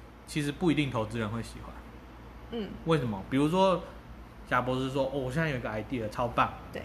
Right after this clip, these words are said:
Speaker 1: 然后做出来失败，然后你花了可能一百亿去研发。
Speaker 2: 对。
Speaker 1: 那这样子，
Speaker 2: 嗯。
Speaker 1: 你一个人丢十个才中一个，那根本没意义啊。
Speaker 2: 嗯。
Speaker 1: 嗯，那 Cook 对贾-，对苹果的意义就是另外一个，投资人其实很喜欢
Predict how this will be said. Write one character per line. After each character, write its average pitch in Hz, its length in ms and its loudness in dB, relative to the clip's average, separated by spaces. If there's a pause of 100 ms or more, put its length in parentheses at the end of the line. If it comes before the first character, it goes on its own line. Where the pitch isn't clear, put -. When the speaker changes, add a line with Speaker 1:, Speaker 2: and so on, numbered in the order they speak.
(100)
Speaker 1:
然 131 100 0
后 131 80 0
做 135 160 2
出 131 80 0
来 123 80 6
失 113 260 -4
败， 104 280 0
然 117 80 0
后 143 80 4
你 127 140 -2
花 123 220 4
了 117 80 2
可 113 100 -4
能 110 80 -4
一 147 80 -2
百 104 200 0
亿 120 160 -2
去 117 180 0
研 95 100 -2 (120)
发。 98 140 -6 (220)
Speaker 2:
对。 - 120 -4 (720)
Speaker 1:
那 170 220 6 (580)
这 - 80 6
样 160 140 8
子， 135 140 0
Speaker 2:
嗯。 120 60 -4 (260)
Speaker 1:
你 156 140 2
一 - 20 6
个 185 80 10
人 175 100 8
丢 185 180 4
十 156 180 0
个 135 140 4
才 123 140 0
中 135 200 0
一 123 120 -2
个， 117 160 -2
那 127 200 -2
根 131 100 -10
本 131 180 -2
没 110 140 -4
意 113 240 -4
义 107 40 -2
啊。 101 200 -4
Speaker 2:
嗯。 190 160 -6 (340)
Speaker 1:
嗯， 110 160 -2 (380)
那 214 200 6 (480)
Cook 180 360 0 (180)
对 165 320 6
贾-， 139 100 -2 (320)
对 147 380 8 (260)
苹 156 140 0
果 170 180 6
的 120 120 0
意 135 240 -2
义 - 20 -4
就 127 140 -2
是 131 120 -6 (100)
另 127 140 -2
外 113 160 -2
一 104 40 -6
个， - 60 -10 (420)
投 139 160 2
资 147 160 0
人 131 160 2
其 117 120 -6
实 107 100 -6
很 110 120 -4
喜 107 140 -4
欢 98 100 -4